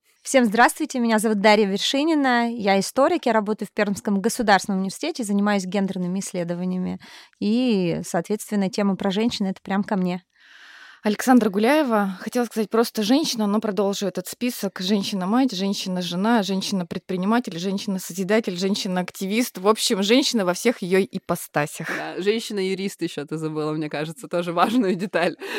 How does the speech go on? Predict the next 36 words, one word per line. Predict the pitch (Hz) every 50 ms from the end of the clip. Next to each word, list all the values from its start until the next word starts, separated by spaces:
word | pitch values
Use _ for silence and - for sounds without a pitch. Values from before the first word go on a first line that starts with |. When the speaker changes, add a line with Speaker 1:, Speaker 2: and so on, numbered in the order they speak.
| 359
Speaker 3:
<laughs> | - 311 339 349 294 202
Женщина, | 247 240 277 294 302 - -
которая | - 220 220 220 220 214
умеет | 214 220 214 247 240
читать | - - - 220 226 254
нормативные | 214 190 190 185 - 220 202 226 202 185 175
документы, | 180 175 - 208 175 165 156 156 175 - 147
которые | - 220 - 214 269 220 196 226
сейчас | - - 185 - - 196
всем | - - - - 196 220 233
надо | 175 180 170 170 180
читать | 180 - - 175 180 185 175
очень | 170 175 - - 165
внимательно. | 160 156 151 147 131 127 - - - - - - _ _ _ - - - - - - -
Ладно. | - 226 233 226 202 170 120 - - _ _ - - - - - -
А, | - 196 196 190 185 185 180 180 - -
в | 208
общем, | 247 262 - - - 247
все | 240 - 320 285
мы | 277 269 247
знаем, | 233 226 220 214 196 196
что | - - 196 190
у | 190
нас | 185 175 185 -
произошло. | - - 185 185 185 196 190 - - 254 294 392 427 415 - _ _ _ _
Каждый | - 180 190 208 208 180 180
мужчина | 175 175 180 - - - 180 170 165
в | 160
нашей | 165 165 170 - - 160
стране | - - 175 175 202 220 285 349 359 - -
так | - 202 214 208 -
или | 196 175 165 165
иначе | 165 175 190 254 269 - - 190
находится | 165 - 190 196 240 240 214 - - 165
в |
опасности. | 165 160 - 147 143 156 - - 170 - - _ - 170